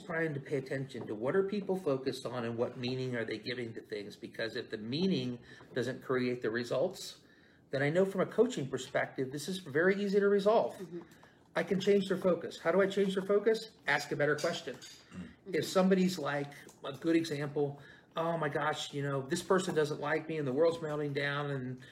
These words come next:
Speaker 2: Mm-hmm.
Speaker 1: you know, the economy's horrible and my boss hates me and I'm gonna get fired."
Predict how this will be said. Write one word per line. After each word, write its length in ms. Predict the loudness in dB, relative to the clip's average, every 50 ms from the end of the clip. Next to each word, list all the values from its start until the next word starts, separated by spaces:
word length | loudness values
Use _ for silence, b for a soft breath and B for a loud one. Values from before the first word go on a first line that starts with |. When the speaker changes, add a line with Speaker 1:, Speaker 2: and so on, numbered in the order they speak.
| B B
Speaker 2:
Mm-hmm. 120 | -6 -4 0
Speaker 1:
you 60 | 0 2
know, 40 | 4
the 100 | 4 2
economy's 560 | 2 0 0 2 2 4 4 2 2 0 0
horrible 440 | 2 4 6 6 6 6 4 2 2
and 80 | 2
my 120 | 2 2 2
boss 320 | 2 2 2 2 2 2
hates 280 | 0 0 0 0 -2 -4
me 120 | -4 -2
and 100 | -2 -2
I'm 80 | -2 -2
gonna 160 | -2 -2 -2
get 180 | -2 -2 -2
fired." 560 | -2 -2 0 2 4 4 4 2 0 -2 -8